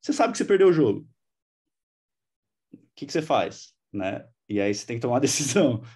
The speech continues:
no dia seguinte, né? E eu, eu já senti dificuldade de equilibrar a, a vida por causa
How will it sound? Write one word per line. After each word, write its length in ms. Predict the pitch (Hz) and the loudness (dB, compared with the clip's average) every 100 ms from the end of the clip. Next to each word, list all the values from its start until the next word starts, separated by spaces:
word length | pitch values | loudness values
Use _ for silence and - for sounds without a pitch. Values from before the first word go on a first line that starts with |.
| - | -8
no 140 | 131 | -4
dia 120 | 123 | -2
seguinte, 600 | 123 151 156 139 101 - | -2 0 -2 -2 -4 -10
né? 320 | 110 104 107 110 _ _ _ _ _ _ | -10 -10 -12 -14 _ _ _ _ _ _
E 680 | 107 104 101 101 101 101 101 _ _ _ | -4 0 2 4 4 2 -2 _ _ _
eu, 300 | - - - | -12 -6 -4
eu 120 | 262 202 | -2 0
já 140 | 269 | -2
senti 240 | 285 285 | -2 0
dificuldade 460 | 277 - 135 123 120 | 0 0 -2 -2 0
de 80 | 120 | -4
equilibrar 760 | 120 127 113 113 127 120 - _ _ 90 | -4 -4 -2 -2 0 -2 -6 _ _ -8
a, 240 | 92 104 | -2 -2
a 20 | |
vida 300 | 98 107 120 | -2 -2 -2
por 80 | 117 | 0
causa 340 | 117 110 101 | 0 0 -2